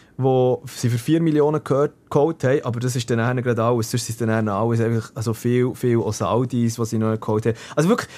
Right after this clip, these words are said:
es ist ein riesen Gefälle in dieser Liga selber. Du merkst dann noch, zum Beispiel, auch das, noch als letztes, Hurti, schnell, dann bin ich fertig mit meinem Rant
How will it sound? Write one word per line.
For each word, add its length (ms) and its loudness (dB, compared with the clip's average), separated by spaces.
es 100 2
ist 320 -2
ein 60 -2
riesen 420 2
Gefälle 440 2
in 100 -2
dieser 260 4
Liga 460 2
selber. 480 0
Du 80 2
merkst 280 2
dann 140 2
noch, 120 4
zum 140 0
Beispiel, 300 2
auch 120 6
das, 500 4
noch 240 2
als 160 4
letztes, 400 0
Hurti, 200 -2
schnell, 160 0
dann 100 0
bin 100 0
ich 80 0
fertig 240 0
mit 100 -2
meinem 180 0
Rant 500 -2